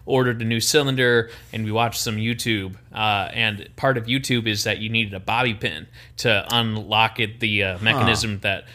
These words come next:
Speaker 1: so in case, you know, you, you can get a bobby pin or you can purchase a two hundred dollar
Speaker 2: Something so simple.
Speaker 1: Yeah. Stupid, like, thing that actually works in it. So, uh, everything on YouTube says, "Use this bobby pin to undo the, uh, ignition cylinder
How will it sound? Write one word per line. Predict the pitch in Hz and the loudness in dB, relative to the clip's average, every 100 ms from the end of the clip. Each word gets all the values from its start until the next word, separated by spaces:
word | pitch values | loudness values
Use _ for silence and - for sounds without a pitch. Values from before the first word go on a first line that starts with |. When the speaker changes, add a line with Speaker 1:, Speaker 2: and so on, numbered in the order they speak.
| - | -8
Speaker 1:
so | - 143 | 0 2
in | 131 | 2
case, | 127 180 170 - - - | 4 6 6 2 0 0
you | 147 | 2
know, | 127 | 2
you, | 120 139 - - | 2 -2 -2 -6
you | 143 | -6
can | 139 131 | -2 0
get | 123 151 | 2 2
a | |
bobby | 139 139 175 | 4 2 2
pin | 117 123 110 | 0 0 2
or | 120 127 | 2 4
you | 117 | 2
can | 113 113 107 104 | 0 -4 -4 -4
purchase | - 117 117 107 | -2 -2 -2 -4
a | |
two | 104 - 135 | -4 0 2
hundred | 110 107 | 4 2
dollar | 104 104 | 2 2
Speaker 2:
Something | 98 101 | 2 0
so | 92 | -2
simple. | 123 113 80 73 82 | -6 -6 -8 -10 -8
Speaker 1:
Yeah. | 117 120 117 104 78 - - - - - | -2 2 2 2 -2 -8 -16 -20 -20 -8
Stupid, | - - 131 117 117 107 | -8 -2 -2 2 0 0
like, | 113 107 101 - - | -2 -2 -2 -10 -4
thing | 123 117 | -2 0
that | 107 104 | 0 0
actually | 101 113 | 0 -2
works | 101 98 110 101 - - | -4 -2 -2 -2 -4 -4
in | 120 117 | -4 -4
it. | 104 - - - | -6 -14 -20 -10
So, | - 131 131 127 123 | 2 6 8 6 4
uh, | 123 120 120 117 | 6 6 6 4
everything | 160 147 160 | 0 0 2
on | 127 | 2
YouTube | 135 139 131 117 | 2 0 -2 0
says, | 123 110 | -2 -2
"Use | 113 127 | -2 -2
this | 143 | -2
bobby | - 127 143 117 | 2 2 4 2
pin | 123 107 104 | 0 0 0
to | 87 | -2
undo | 113 113 113 110 107 | -2 0 0 0 -2
the, | 110 101 101 107 | -4 -4 -6 -8
uh, | 104 | -10
ignition | 104 107 120 135 127 104 101 | -10 -8 -4 -2 -2 -4 -4
cylinder | - 104 98 87 67 | -2 -2 -4 -8 -10